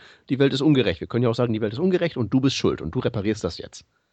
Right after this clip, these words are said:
Und wenn wir da uns nicht auf ein-, jemanden einigen können, an den wir dann unseren Vorwurf richten, und bei Google weiß ich halt nicht, ob die wirklich die sind, weil die ja nicht diese Gerätevielfalt an sich verursachen, die sind halt mit drin.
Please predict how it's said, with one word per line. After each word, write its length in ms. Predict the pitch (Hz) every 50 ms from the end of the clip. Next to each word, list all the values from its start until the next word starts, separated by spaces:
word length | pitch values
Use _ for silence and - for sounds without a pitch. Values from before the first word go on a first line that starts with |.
| _ _ _ _ _ _ _ _ _ _ _ _ _ _ _ _ - -
Und 80 | 123
wenn 100 | 117 127
wir 80 | 135 127
da 120 | 127 123
uns 120 | 123 123 -
nicht 200 | 123 - - -
auf 120 | 123 -
ein-, 140 | 123 123 113
jemanden 460 | - 127 123 117 113 110 110 110 110
einigen 320 | 120 180 202 156 139 135
können, 260 | 127 - 113 117 123 120
an 140 | 117 120
den 180 | 120 123 117 110
wir 60 | 113
dann 100 | 107 -
unseren 220 | - 117 120 117 -
Vorwurf 360 | - - 143 123 110 - -
richten, 220 | 170 - - 135
und 100 | 110 113
bei 120 | - 107 101
Google 260 | - - 131 113 -
weiß 180 | 110 113 - 131
ich 100 | - -
halt 100 | 110 110
nicht, 140 | 113 - 113
ob 100 | 110 -
die 160 | 120 113 110
wirklich 240 | 113 - - 98 -
die 160 | - 117 110
sind, 300 | 113 127 131 156 - - _ _ _ _ _ _ _ _
weil 100 | 117 113
die 80 | 123
ja 100 | 123 117
nicht 140 | 117 120 -
diese 160 | 127 110 117
Gerätevielfalt 800 | 104 120 107 135 - 143 - 123 113 - - 117 110 110 110 - - _ _ _ _ _ _ _ _ _ _ _ _ _ _ _ _ _ _ _ _ -
an 140 | 110 120 123
sich 200 | 120 127 - -
verursachen, 640 | - 110 104 135 170 170 143 113 110 131 175 208 - _ _ _ _ _ _ _ _ _ _ _ _ _ _
die 80 | - 110
sind 200 | 127 127 120 -
halt 320 | 113 107 107 104 - - _ _ _ _ _ _ _ _ _ _ _ _ _ _ _ _ _ _ _ _ _ _ _ _ _ _ _ _ _ _ _ -
mit 200 | 135 123 - -
drin. 420 | 110 95 101 127 160 208 208 107